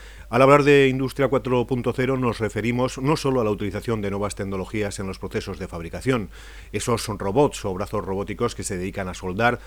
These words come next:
montar o transportar piezas en enormes cadenas de producción. La Industria cuatro punto cero es eso, pero es mucho más que eso. Estamos hablando de utilizar tecnologías para el desarrollo de nuevos productos.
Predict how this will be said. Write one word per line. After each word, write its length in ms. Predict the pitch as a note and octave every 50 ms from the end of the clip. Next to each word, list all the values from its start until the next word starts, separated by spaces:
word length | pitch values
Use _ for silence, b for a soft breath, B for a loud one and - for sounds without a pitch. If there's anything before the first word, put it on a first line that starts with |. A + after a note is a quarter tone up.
| B B B B B
montar 500 | A2 A#2+ A2+ G2 - B2+ C3 C3+ D3 - -
o 120 | C3 A#2
transportar 500 | - A#2 G#2+ - - G2 F2+ A2+ G#2+ -
piezas 300 | - G2 A2+ A#2 A2+ -
en 80 | A2 G2
enormes 340 | F#2+ G2+ G2+ G#2+ G#2+ -
cadenas 340 | - G2+ F2+ G2 G2 G#2 F2+
de 80 | F#2+ F2+
producción. 520 | - F2 F2 F2+ F#2 - C3 B2+ A2 F2 B B B B B B B
La 120 | - G#2+ A#2+
Industria 340 | B2 B2 D#3 D3 - D#3 C#3+
cuatro 220 | D3+ C#3+ D3 C3+
punto 180 | C#3 C3+ C3+ B2+
cero 200 | - C3+ C3+ B2+
es 80 | -
eso, 320 | C3+ A#2 - C3+ C#3 C#3 - - - - -
pero 380 | - D3+ C#3+ C3 C3 C#3+ C#3+ - - -
es 180 | - C#3 B2 A#2
mucho 360 | A#2 A2 B2+ D3 - - G2+
más 200 | F#2 F2+ E2+ -
que 120 | - G#2+ A#2+
eso. 260 | A2+ - F#2+ E2 - - - - - - - - - -
Estamos 260 | C3 - - D#3+ D#3+ C#3+
hablando 240 | D3+ D#3 D#3 D#3 D#3+
de 80 | D3 C3+
utilizar 320 | A#2 A#2+ A2+ G#2 C3 B2+
tecnologías 560 | A#2 C3+ B2+ B2+ B2 A2+ - A#2+ B2 C3 B2
para 160 | - A2+ G#2 G2+
el 80 | F#2+
desarrollo 420 | F#2+ F#2 - G2 F#2+ G#2+ G#2+ A#2 A2
de 80 | G2+
nuevos 240 | F#2 F#2+ G2+ A#2 -
productos. 640 | - - G2+ F#2 A#2+ A#2 - - - D#2+ D2 - -